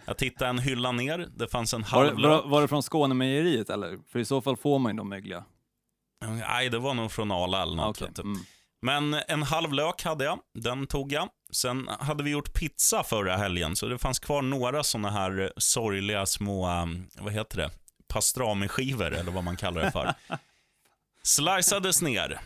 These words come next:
Speaker 1: Sen fanns det en potatis och en halvrutten morot, så jag skar av det ruttna på moroten, tärna ner andra, tärna ner potatisen, ner med korven, ner med halva löken och ner med det. Lite vatten, lite buljong,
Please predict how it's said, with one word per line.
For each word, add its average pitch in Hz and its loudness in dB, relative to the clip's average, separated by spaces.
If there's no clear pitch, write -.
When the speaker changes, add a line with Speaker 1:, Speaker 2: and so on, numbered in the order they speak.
Speaker 1:
Sen 131 -2
fanns 175 2
det 196 2
en 180 0
potatis - 0
och 127 0
en 131 0
halvrutten 131 0
morot, 131 -2
så - 0
jag 110 -2
skar 139 0
av 151 2
det 127 2
ruttna 127 -2
på 123 0
moroten, 98 0
tärna 139 2
ner 143 0
andra, 127 2
tärna 131 -2
ner 120 0
potatisen, 120 0
ner 120 0
med 117 -2
korven, 120 0
ner 120 -2
med 117 -2
halva 113 0
löken 110 -2
och 101 -4
ner 107 -2
med 104 -2
det. 101 0
Lite 185 -4
vatten, 135 -4
lite 120 -4
buljong, 101 0